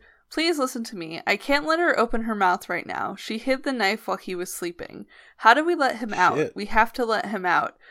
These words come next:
Speaker 1: She's not right. She's hiding things from me. Doesn't she know I love her? I love her.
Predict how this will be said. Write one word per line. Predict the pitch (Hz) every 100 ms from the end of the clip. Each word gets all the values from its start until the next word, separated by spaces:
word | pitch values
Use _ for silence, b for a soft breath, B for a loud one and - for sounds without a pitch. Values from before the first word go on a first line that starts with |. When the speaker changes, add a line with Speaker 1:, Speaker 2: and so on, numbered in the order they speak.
| b
Speaker 1:
She's | - 226 226
not | 240 254 -
right. | 190 165 -
She's | - 220 220
hiding | 226 240 233 202
things | - 156 -
from | 175 160
me. | 85 202 b b
Doesn't | - 220 277 269
she | 294
know | 269 208
I | 202 180
love | 170 175
her? | 208 196 196 -
I | 185
love | 185 180
her. | - - 196